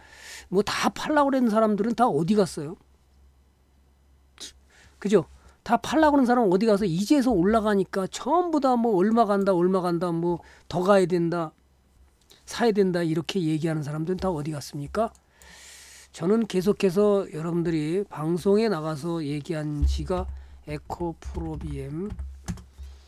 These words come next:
언제였었냐 하면 자식한테 물려주라, 저 분명히 그랬습니다. 작년 이천이십 년 십일월 달에 제가 나가서, 예, 자식한테 물려주라 그랬더니 뭐,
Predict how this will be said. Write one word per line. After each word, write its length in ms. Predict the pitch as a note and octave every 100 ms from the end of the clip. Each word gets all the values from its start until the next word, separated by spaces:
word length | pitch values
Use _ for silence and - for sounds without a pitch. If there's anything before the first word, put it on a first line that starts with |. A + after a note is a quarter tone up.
| -
언제였었냐 760 | - D#3 E3 F#3 E3 E3 D3+ C#3
하면 180 | C3 E3
자식한테 480 | - E3+ - A3 C4
물려주라, 520 | F#3 G3+ B3+ C4+ C#4+
저 100 | D4
분명히 440 | - E3 B3 F4
그랬습니다. 680 | G3+ D#3+ - D3+ D3 C#3+ - _ _ - - -
작년 400 | F3 A3 A#3+ G3+
이천이십 920 | G3 G3+ - A3+ G#3+ E3 F#3 - F3
년 420 | D#3+ F3+ G#3 G3+
십일월 520 | - - A3+ C4 A#3+
달에 280 | G#3 F#3 D#3+
제가 280 | D3+ D3+ D3+
나가서, 560 | C#3 C#3 C3+ G3+ A3+ - - - - - -
예, 180 | D#3+ C#3
자식한테 560 | - D3+ - F3+ E3
물려주라 560 | F#3 D3+ D#3+ D3+ D3+ D3+
그랬더니 420 | C#3 C3 D3+ D3+
뭐, 340 | D#3+ C3+ C3+